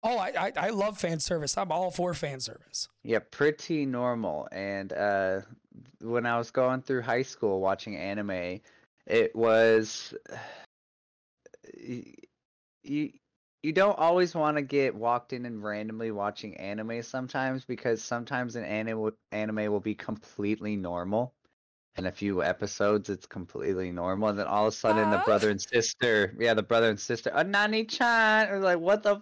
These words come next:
Speaker 2: fuck happened, dude?"
Speaker 1: Yeah,
Speaker 2: We were
Speaker 1: it's like
Speaker 2: literally just vibing out, and now all of a sudden, he's fucking his sister. What?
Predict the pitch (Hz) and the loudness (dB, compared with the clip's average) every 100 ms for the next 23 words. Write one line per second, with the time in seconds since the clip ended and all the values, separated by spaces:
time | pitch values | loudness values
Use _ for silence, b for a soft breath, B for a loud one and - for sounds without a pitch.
0 | - 190 214 202 190 240 160 123 107 101 | 0 0 2 2 2 2 0 -2 -2 -2
1 | 110 151 214 B B _ - - 180 190 | 0 0 -4 B B _ -4 2 4 4
2 | 190 190 196 196 185 190 165 139 160 185 | 4 4 6 6 6 2 2 0 2 4
3 | 170 156 165 180 143 135 139 143 151 156 | 4 4 4 4 2 0 0 0 2 0
4 | 156 - 156 151 156 143 147 139 - 143 | -2 -2 0 0 -4 -10 -12 -12 -6 -6
5 | 143 151 135 - 143 139 - 117 131 233 | -6 -8 -8 -8 -12 -12 -10 -4 0 -2
6 | - | -4